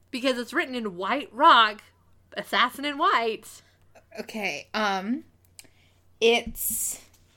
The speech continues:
Speaker 2: explained what wrote the glyphs, right?
Speaker 1: Yeah.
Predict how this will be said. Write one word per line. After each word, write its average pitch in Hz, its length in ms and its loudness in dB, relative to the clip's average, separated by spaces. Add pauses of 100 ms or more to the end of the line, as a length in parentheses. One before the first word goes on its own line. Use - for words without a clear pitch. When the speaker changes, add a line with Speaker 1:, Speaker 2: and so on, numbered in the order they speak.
(520)
Speaker 2:
explained 240 1300 -4
what 226 380 0 (120)
wrote 254 220 -2
the 220 100 -8
glyphs, 226 640 -6
right? 254 360 -4 (120)
Speaker 1:
Yeah. 240 400 -6